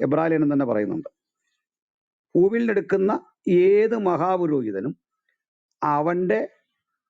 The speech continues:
പ-, പാപപരിഹാരത്തിന് യാഗം കഴിക്കേണ്ടവനാണ്.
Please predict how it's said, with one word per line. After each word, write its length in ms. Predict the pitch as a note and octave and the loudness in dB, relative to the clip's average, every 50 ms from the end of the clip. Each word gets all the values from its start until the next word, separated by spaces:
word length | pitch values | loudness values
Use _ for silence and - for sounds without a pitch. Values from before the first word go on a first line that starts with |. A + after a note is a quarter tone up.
| _ | _
പ-, 200 | C#3+ D3+ D#3 - - | -2 -2 -2 -2 -2
പാപപരിഹാരത്തിന് 840 | D#3 D3 D#3 F3 E3+ D#3+ F3 E3 E3+ E3 E3 E3 D#3+ C#3+ - D#3+ D#3 | -2 0 0 0 0 0 0 0 0 0 0 -2 -4 -4 -2 0 2
യാഗം 460 | D#3 D3 C#3+ C#3+ C#3+ D#3 E3 F3 E3+ | 2 2 2 0 -2 -2 -2 -2 -2
കഴിക്കേണ്ടവനാണ്. 800 | D3+ C#3+ C3+ C3+ - C#3 C3+ B2 B2+ A#2+ A#2 G#2+ G2+ G2 F#2+ - | -2 -2 -4 -4 -4 -4 -2 -2 -2 -2 -2 -2 -4 -4 -6 -6